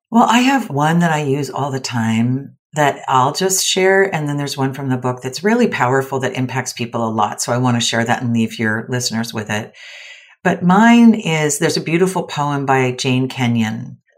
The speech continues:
called Otherwise. And I think all the time,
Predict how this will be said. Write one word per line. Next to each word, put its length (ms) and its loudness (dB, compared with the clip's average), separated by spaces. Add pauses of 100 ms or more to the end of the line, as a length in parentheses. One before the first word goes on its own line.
called 280 -4
Otherwise. 1040 -2 (340)
And 220 -2
I 240 -2
think 320 -2 (160)
all 340 0
the 140 -4
time, 760 -8